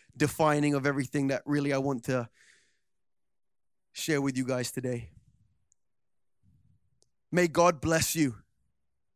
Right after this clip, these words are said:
with discomfort at easy answers and half-truths and superficial relationships, so that we may live deep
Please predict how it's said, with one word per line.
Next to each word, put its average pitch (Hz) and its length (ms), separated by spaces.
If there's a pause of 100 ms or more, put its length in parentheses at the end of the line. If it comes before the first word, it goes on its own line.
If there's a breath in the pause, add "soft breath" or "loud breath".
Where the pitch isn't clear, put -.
with 143 240
discomfort 151 760 (1400)
at 170 140
easy 190 360
answers 170 520
and 147 120
half-truths 156 920 (420)
and - 120
superficial 165 760
relationships, 139 1040 (1120)
so - 180
that 170 120
we 196 160
may 180 260
live 165 360
deep 185 380